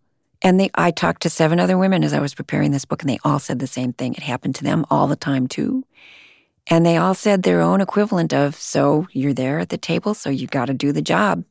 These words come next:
Uh, you have to rise to the occasion. You have to run the race." Um, and there are people who will assume that about you, but it matters less if you know that you are crushing it. And so that's your job.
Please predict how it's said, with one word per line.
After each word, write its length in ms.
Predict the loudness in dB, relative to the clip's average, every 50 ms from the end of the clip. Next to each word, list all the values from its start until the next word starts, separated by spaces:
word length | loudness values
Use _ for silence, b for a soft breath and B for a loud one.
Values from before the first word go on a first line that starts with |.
| _ _ _ _ _ -6
Uh, 240 | -4 -2 0 2 2
you 140 | 2 0 0
have 180 | -2 -4 -6 -6
to 100 | -4 -2
rise 240 | 0 0 0 -2 -2
to 100 | -4 -4
the 100 | -4 -4
occasion. 400 | -4 -4 -4 -4 -4 -2 -2 -2
You 140 | -2 -2 -4
have 100 | -4 -6
to 100 | -4 -2
run 180 | -2 -2 -2 -2
the 80 | -2
race." 440 | -2 -2 -4 -4 -6 -8 -10 -14 -16 _ b b b b b b b b b b b b b b b b _ 0
Um, 480 | 2 4 4 4 4 4 2 2 0 -4 _ _ _ _ _ _ _ _ _ _ _ _ 2
and 180 | 2 4 6 6
there 140 | 6 6 6
are 220 | 4 4 2 0 _ _
people 300 | -6 -4 -2 0 0 0
who 140 | 0 2 2
will 160 | 2 2 0
assume 300 | 0 -2 -2 0 0 2 2
that 140 | 0 0 0
about 400 | -2 -2 -2 -2 -4 -4 -4 -2
you, 240 | -2 0 -2 -2 -4 _ _ _ _ _ _ _ _ _ _ _ _ _ _ _ _ _ _ _ 2
but 120 | 4 4
it 140 | 4 2 0 _ _ _ _ _
matters 640 | 2 2 4 4 4 4 4 4 2 2 0 0 0
less 600 | 0 2 2 2 0 0 -2 -6 -10 -14 -14 -16 _ _ _ _ _ _ _ _
if 180 | -4 -4 -2 0
you 160 | 2 2 4
know 720 | 4 4 4 2 2 2 2 2 2 2 0 -2 -4 -8 _ _ _ _ _ _ _ -4
that 260 | -2 -2 -2 -2 0
you 160 | 0 0 0
are 80 | 0 -2
crushing 400 | -4 -4 -6 -6 -4 -6 -6 -8
it. 160 | -8 -10 -12 _ _ _ _ _ _ _ _ _ _ _ _ _ -2
And 140 | -2 -2 0
so 400 | 0 -2 -2 0 0 0 -2 -4 -4
that's 320 | -6 -8 -8 -8 -10 -8
your 100 | -8 -6
job. 360 | -4 -4 -4 -4 -6 -8 -10